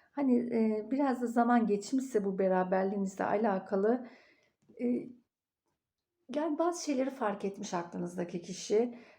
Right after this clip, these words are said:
E, sorunları yaşaya yaşaya da birbirinizi çözmüşsünüz sanki arkadaşlar. Bundan sonrası için de biraz dikkat edeceğinizi görüyorum. İnşallah diyorum.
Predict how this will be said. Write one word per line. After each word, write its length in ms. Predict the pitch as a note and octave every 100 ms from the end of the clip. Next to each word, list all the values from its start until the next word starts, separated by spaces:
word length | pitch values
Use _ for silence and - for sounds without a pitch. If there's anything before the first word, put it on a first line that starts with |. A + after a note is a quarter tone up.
| _
E, 180 | A3 G#3+
sorunları 500 | G#3+ D#4+ E4 C4 A3
yaşaya 400 | A3 B3 - A3
yaşaya 440 | F#3+ F#3 - F#3
da 120 | G#3+ A3
birbirinizi 500 | A3+ F#3+ F#3 G#3+ A3+
çözmüşsünüz 880 | G#3 F#3+ F#3 A3+ A3 - F#3 F3
sanki 320 | F#3 F3 F3
arkadaşlar. 680 | F3 E3+ F3+ F3 F3 - C#4+ - -
Bundan 280 | D#4+ D#4+ C#4+
sonrası 480 | B3 A#3 F#3+ F#3 -
için 340 | - - A3
de 140 | G#3 A3+
biraz 260 | B3 A3+
dikkat 300 | G3 - G3
edeceğinizi 600 | F3+ F3 E3+ F#3 F3+ G3 A3+
görüyorum. 520 | G#3 F#3 F3 E3+ G3+
İnşallah 640 | C#4+ - G3 F3 E3+ E3+
diyorum. 420 | F3 E3+ E3+ F#3